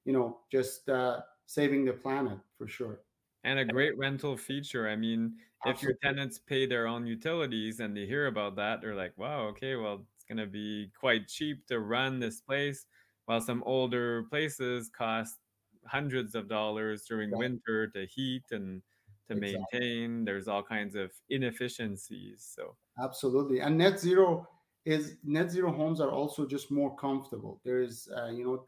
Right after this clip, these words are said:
Speaker 1: there's
Speaker 2: Yeah.
Speaker 1: less thermal or temperature difference in different locations because they're very airtight.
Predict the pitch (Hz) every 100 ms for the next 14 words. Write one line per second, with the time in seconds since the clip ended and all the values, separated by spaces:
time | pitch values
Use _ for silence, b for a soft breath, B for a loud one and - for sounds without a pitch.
0 | - 131 110 107 110 104 98 170 _ -
1 | 160 165 160 160 - b b b - 143
2 | 139 151 151 151 143 151 - 131 156 151
3 | 143 139 143 135 127 - 180 175 180 165
4 | 139 143 127 120 127 123 - 147 147 -
5 | 143 139